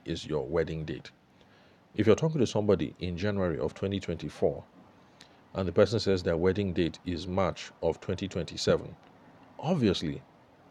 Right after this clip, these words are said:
there's no point in dropping a price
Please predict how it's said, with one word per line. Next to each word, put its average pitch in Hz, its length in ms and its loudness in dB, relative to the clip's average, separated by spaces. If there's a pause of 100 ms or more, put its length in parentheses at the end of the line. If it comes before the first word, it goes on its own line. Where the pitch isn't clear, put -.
(880)
there's 120 220 6
no 143 120 4
point 104 320 2
in 87 240 -4
dropping 107 460 2
a 98 80 -2
price 92 420 2